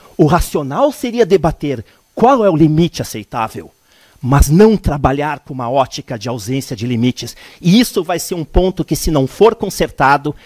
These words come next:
será muito difícil de ser evitado, senhores, numa judicialização. Porque algo sem limite em matéria ambiental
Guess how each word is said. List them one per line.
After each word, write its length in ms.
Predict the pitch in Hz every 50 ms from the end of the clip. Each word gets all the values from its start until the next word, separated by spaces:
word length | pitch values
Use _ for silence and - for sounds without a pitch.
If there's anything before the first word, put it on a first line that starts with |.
| - _ -
será 380 | - - - 160 151 147 139
muito 420 | 143 139 151 208 269 262 262 - 185
difícil 480 | 143 156 - - - 185 190 - 165
de 60 | - -
ser 160 | - 170 151
evitado, 480 | 123 123 120 - 160 147 143 131 131
senhores, 380 | - - - 117 110 123 131 110
numa 180 | 135 127 127 117
judicialização. 840 | 101 131 - - - 123 120 117 107 120 - - - 98 87 85 - - - _ - - _ - _ _ -
Porque 300 | - 151 139 - - 170
algo 280 | 156 170 220 254 208 233
sem 220 | - - - 214
limite 460 | 208 185 175 175 190 214 208 - 208
em 20 | 185
matéria 400 | 180 165 - - 180 175 180 170
ambiental 640 | 160 147 165 151 135 131 - 160 151 156 160 170